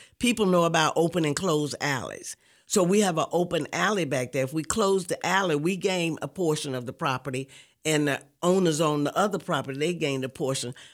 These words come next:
But we should always probably keep that alley open unless some other adjustments are made on the side of us, because that alley give us access from Nebraska. Then when you get on each side of us,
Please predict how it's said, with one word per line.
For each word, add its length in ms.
But 280
we 380
should 260
always 460
probably 220
keep 220
that 160
alley 420
open 460
unless 400
some 280
other 280
adjustments 640
are 80
made 340
on 240
the 100
side 400
of 160
us, 240
because 440
that 260
alley 320
give 340
us 320
access 580
from 480
Nebraska. 600
Then 340
when 140
you 120
get 180
on 240
each 220
side 400
of 160
us, 340